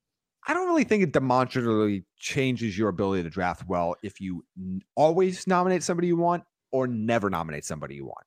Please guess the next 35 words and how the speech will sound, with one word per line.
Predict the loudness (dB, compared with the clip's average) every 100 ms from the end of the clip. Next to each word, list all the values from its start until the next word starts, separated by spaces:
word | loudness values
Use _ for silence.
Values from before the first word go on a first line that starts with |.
| _
because | -6 -4 -2
you're |
gonna | -2 0
have | 0 2
the | 2
opportunity | 2 -2 -2 0
to | 0
get | -2 -4
your | -14
players. | -16 -16 _ -20 _ -6
So | 0 2 0 _ _ _ _ _ _
I | -2
think | 2 2
a |
lot | 2 2 2 2
gets | -2 -2
brought | -10 0 2 2
into | 2 0
that | -2 -2
conversation, | -6 -4 -6 -2 -2 -2 -6 -6 -12 _ _
um, | -2 0 2 0 -4 -8
that | -2 2
I | 2
don't | 0
think | -4 -4
is | -4
worthwhile. | -4 -2 -4 -4 -8 -2
Now, | 0 0 -2 -4
to | -2
your | 0
point, | 0 0
Chris, | -2 -2
I |
think, | -2 -2 0
and | -2 -2 -8